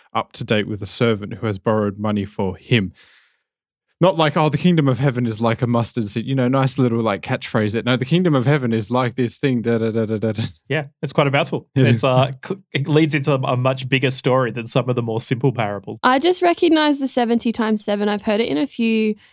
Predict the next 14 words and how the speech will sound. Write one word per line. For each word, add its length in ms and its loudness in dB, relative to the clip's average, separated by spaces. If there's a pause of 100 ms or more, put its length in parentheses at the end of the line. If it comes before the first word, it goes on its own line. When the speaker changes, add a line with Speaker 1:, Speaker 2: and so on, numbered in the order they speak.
(140)
Speaker 3:
Christian 320 0
couples' 340 -4
wedding 300 0
vows 260 -2
before. 460 -6 (240)
Um, 200 2
so 120 0
I'm 100 2
assuming 320 2
it's 160 -2
just 160 -6
all 100 0
around 240 -2
forgiveness 800 -4